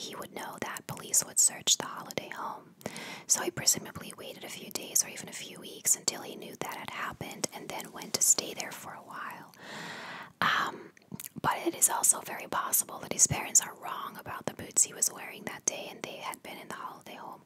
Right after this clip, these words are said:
all this time. I want to point out as well that a few years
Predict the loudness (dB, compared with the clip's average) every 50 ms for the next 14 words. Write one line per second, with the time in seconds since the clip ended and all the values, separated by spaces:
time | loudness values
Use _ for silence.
0 | -6 -6 -6 -6 -4 -4 -2 0 0 0 2 0 -2 -4 -8 -12 -16 -16 -14 -12
1 | -8 -8 -6 -4 -4 -4 -4 -2 -2 -2 -2 0 -2 -2 -2 -2 -2 -2 -2 -2
2 | -2 -2 2 6 6 6 6 6 2 -2 -2 0 0 0 0 -2 -4 -6 -10 -12
3 | -10 -10 -12 -12 -12 -12 -10 -10 0 6 6 6